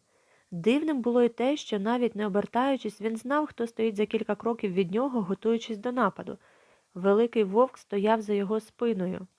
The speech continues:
Цієї хвилини Іванко почувався якось дивно. Іншого дня він, напевно, злякався б. Чи не помер би зі страху? А тепер, відчуваючи наближення ошкіреного хи-, хижака,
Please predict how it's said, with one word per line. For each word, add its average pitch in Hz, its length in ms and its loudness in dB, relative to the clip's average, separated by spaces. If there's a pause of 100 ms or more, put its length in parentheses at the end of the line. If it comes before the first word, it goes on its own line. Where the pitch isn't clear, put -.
(600)
Цієї 277 460 0
хвилини 220 640 0 (200)
Іванко 226 560 0
почувався 208 640 -2
якось 220 280 -2
дивно. 185 440 2 (500)
Іншого 247 460 -4
дня 226 280 -2
він, 233 240 0
напевно, 190 460 -2
злякався 185 580 -6
б. - 40 -20 (580)
Чи 208 160 -4
не 214 100 -2
помер 226 360 -2
би 247 120 2
зі 254 120 -4
страху? 190 560 -2 (580)
А 185 120 0
тепер, 220 380 -2 (200)
відчуваючи 247 640 0
наближення 214 540 0
ошкіреного 196 600 -2
хи-, 180 300 -8
хижака, 196 640 -4